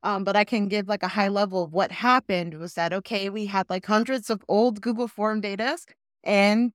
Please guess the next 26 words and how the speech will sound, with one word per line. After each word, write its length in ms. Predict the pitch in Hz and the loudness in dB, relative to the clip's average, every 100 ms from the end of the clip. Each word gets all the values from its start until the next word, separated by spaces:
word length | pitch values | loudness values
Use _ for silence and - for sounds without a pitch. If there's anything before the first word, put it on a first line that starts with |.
| _ | _
we 280 | 180 220 226 | -8 -4 -4
needed 360 | 214 226 233 196 | -2 -2 -2 -2
to 160 | 247 214 | -4 -2
put 240 | 247 226 | 0 0
it 120 | 240 - | -2 -2
into 480 | 214 220 - 214 | -2 -2 -4 -6
some 300 | 214 180 202 | -4 -2 0
kind 240 | 214 208 226 | 2 4 4
of 100 | 226 | 2
P 140 | 254 | 0
D 140 | 233 240 | 2 4
F 160 | 254 | 4
report. 380 | 240 214 247 131 - _ _ _ _ - | 0 -2 -2 -2 -8 _ _ _ _ 2
Um, 320 | 175 165 170 | 4 4 0
so 240 | - 190 | 0 2
that's 280 | 185 196 - | 4 4 2
where 180 | 202 196 | 2 4
I 100 | 202 | 2
kinda 360 | - 208 190 208 | 2 2 2 -2
started 420 | 208 196 185 175 | 0 0 0 -2
getting 320 | 208 196 196 | -2 0 -2
this 160 | 185 - | -2 -6
pipeline 600 | - 214 214 190 180 170 | -2 -2 -2 -2 0 0
idea 460 | 165 156 165 160 127 | -2 -4 -2 -2 0
of, 260 | 160 151 | -2 -4
like, 340 | 160 160 156 | -2 0 0